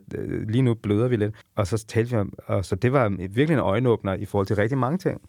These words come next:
I forhold til min relation til mit arbejde, i relation til mit ophav, hvad det fylder og sådan noget der.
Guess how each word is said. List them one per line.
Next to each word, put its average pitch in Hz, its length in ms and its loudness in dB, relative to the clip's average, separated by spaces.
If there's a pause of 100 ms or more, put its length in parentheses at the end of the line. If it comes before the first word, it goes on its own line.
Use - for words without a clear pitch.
(120)
I 120 80 -2
forhold 113 400 2
til 104 360 0
min 117 300 0
relation 120 400 0
til 120 100 -6
mit 117 100 -2
arbejde, 101 720 0
i 113 40 -4
relation 104 380 0
til 107 100 0
mit 107 160 0
ophav, 98 800 -2
hvad 101 140 -2
det 101 120 -4
fylder 104 320 -4
og 107 160 -6
sådan - 100 -8
noget - 140 -8
der. - 140 -8